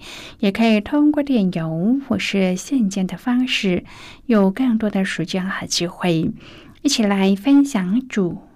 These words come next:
耶稣在我们生命中的感动和见证。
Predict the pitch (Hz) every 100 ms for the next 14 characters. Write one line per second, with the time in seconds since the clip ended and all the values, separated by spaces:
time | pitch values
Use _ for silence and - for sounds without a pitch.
0 | - - 190 - 185 180 185 - - -
1 | - 196 180 170 170 160 175 - 175 170
2 | 165 - 165 170 175 185 - - 180 170
3 | 170 170 175 - 165 - 254 226 190 170